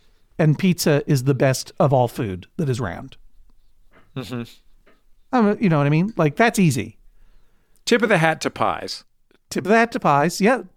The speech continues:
Speaker 1: Close runner-up.
Speaker 2: But, yeah, I think you're absolutely right.
Speaker 1: Yeah.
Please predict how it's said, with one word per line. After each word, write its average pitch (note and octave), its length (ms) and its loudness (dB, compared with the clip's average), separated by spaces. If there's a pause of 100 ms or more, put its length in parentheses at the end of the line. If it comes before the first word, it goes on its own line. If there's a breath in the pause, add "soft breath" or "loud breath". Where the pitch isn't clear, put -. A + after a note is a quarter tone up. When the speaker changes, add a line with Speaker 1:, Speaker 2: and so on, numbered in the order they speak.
(100)
Speaker 1:
Close F3+ 340 4
runner-up. G#3+ 460 2 (460)
Speaker 2:
But, A2 260 -4
yeah, G2+ 200 -2
I G2 60 -4
think A#2+ 180 -6
you're G2+ 140 -4
absolutely F2 460 -10
right. D#2 220 -14 (260)
Speaker 1:
Yeah. E3+ 180 -6